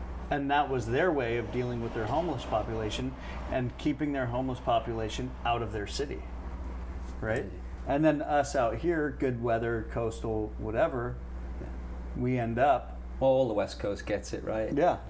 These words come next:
Speaker 2: They, uh, you keep going west, you eventually end up at the beach, and then you sleep on it, I
Speaker 1: Yeah.
Speaker 2: suppose. But I don't know. Maybe we ought to feed 'em some wild game meat or something.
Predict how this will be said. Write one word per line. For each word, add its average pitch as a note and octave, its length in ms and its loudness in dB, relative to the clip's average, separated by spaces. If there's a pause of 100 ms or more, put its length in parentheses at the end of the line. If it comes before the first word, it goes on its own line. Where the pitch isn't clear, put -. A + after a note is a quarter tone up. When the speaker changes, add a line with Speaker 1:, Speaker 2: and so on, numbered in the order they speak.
(140)
Speaker 2:
They, G#2+ 180 -2
uh, F#2+ 280 0
you G#2 420 -2
keep G#2+ 180 -4
going G2 280 -2
west, G#2 280 -6
you G#2+ 100 -2
eventually G#2 500 -4
end G2+ 180 -2
up G#2 160 -6
at G#2 60 -4
the G2 80 -6
beach, G#2+ 400 -4
and G#2 100 -2
then G2 220 -4 (160)
you A2+ 100 -2
sleep C#3+ 380 0
on E4 100 0
it, - 140 -6 (500)
I - 60 -4
Speaker 1:
Yeah. - 40 -4
Speaker 2:
suppose. B2 580 -2 (920)
But - 120 -6 (680)
I A2 100 -4
don't G2 200 -2
know. F#2 240 -4 (300)
Maybe G#2+ 180 -2
we G#2+ 140 2
ought G#2 80 -2
to F#2+ 80 -4
feed G#2 320 -2
'em G2 100 -6 (640)
some - 180 -6 (120)
wild F#2+ 240 -4
game F#2+ 260 -2
meat F#2 160 -2
or - 100 -4
something. - 360 -4